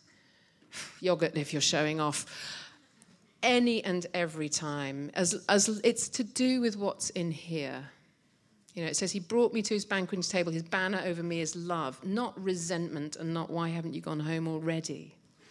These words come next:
And this is, you know, a simple meal, okay? Toast,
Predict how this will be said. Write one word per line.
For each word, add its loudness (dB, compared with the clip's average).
And 4
this 10
is, 6
you 6
know, 8
a 8
simple 8
meal, 2
okay? -4
Toast, 2